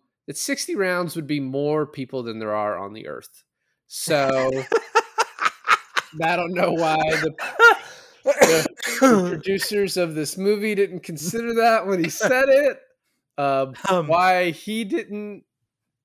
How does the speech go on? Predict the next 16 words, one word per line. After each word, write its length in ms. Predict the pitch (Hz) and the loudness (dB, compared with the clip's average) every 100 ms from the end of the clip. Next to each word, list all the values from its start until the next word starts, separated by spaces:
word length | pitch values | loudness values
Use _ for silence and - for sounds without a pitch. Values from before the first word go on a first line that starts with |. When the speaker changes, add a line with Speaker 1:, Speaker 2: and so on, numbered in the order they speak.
| _ | _
Speaker 1:
consider 520 | - 196 - 208 202 196 | -10 -10 -4 0 0 0
that, 440 | 196 196 190 190 _ | 0 -2 -4 -8 _
um, 400 | 139 139 330 117 | -4 2 2 2
Speaker 2:
<laughs> 680 | 113 120 - - - - 381 | -6 -8 -4 -6 -6 -4 -4
the, 380 | 202 185 269 254 - 302 - | -2 4 6 6 2 -14 -12
the, 280 | 180 175 - - - 247 - | -8 -8 -10 -16 -20 -20 0
the 160 | 208 202 | 2 2
way 280 | 196 190 | 0 0
you 220 | 208 196 170 | -2 -4 -4
nonchalantly 1000 | 156 160 175 165 160 151 147 127 156 151 | -4 -2 -2 -6 -4 -2 -2 -4 -8 -6
just 260 | 165 156 | -8 -8
mentioned 600 | 139 131 139 - 160 151 | -8 -8 -8 -6 -6 -4
<laughs> 0 | |
that, 120 | 160 - - - 294 202 - | -6 -6 -10 -14 -8 0 4
that 160 | 247 214 220 | 6 4 0
it's 160 | - | -6